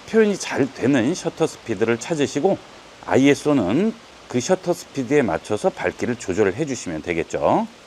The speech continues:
자, 그리고 좀 더 잘 표현이 되기 위해서는 손가락 두 개로 확대를 해서 배율을 어느 정도 조절을 해주시면 좀 더 잘 찍을 수가 있어요.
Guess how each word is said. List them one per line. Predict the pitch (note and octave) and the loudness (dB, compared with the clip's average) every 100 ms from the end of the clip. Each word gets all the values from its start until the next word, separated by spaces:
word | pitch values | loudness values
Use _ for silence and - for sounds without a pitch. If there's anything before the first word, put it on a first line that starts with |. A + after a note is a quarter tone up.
| - - - - | -20 -20 -20 -12
자, | - G2+ | -4 0
그리고 | C#3 D#3 G#2+ C#3+ G3 | 2 4 4 2 0
좀 | - A2 A#2 | -2 -2 2
더 | D3 | 2
잘 | - A2 | 2 -4
표현이 | A2+ E3 D#3 C3+ C#3+ | -4 0 2 2 0
되기 | F2+ F2 G#2+ | -2 -6 -2
위해서는 | E2+ E2 C3 F#3 - - - - F2 | -2 0 2 2 0 -6 -20 -14 -12
손가락 | - F3+ F3 E3 - | -4 0 4 2 0
두 | - | -4
개로 | F#2 A2 B2 | 2 4 4
확대를 | D#3 - C#3 B2 | -4 0 2 2
해서 | D3+ E3 D2 E2 D#3+ G#3+ - - - - - | 2 2 4 4 4 0 -8 -20 -20 -20 -8
배율을 | G2+ A2+ A#2+ F3 - | 2 4 6 6 4
어느 | F#2 G2+ | 2 -2
정도 | F#2 F#2+ C#3 - | 0 2 0 0
조절을 | - F#2+ A2 A2+ | -4 2 2 2
해주시면 | E3+ F3+ D#3+ E3 F#3+ - | -2 -6 -4 0 0 -2
좀 | G2+ G#2 | -4 2
더 | G#2+ E3 F#3 | 2 2 -2
잘 | - E2 G2 D#3 | -10 0 2 2
찍을 | - F#3+ F#3+ | -2 0 0
수가 | - E2 | 0 -2
있어요. | D#2+ - D2 | -2 -2 -2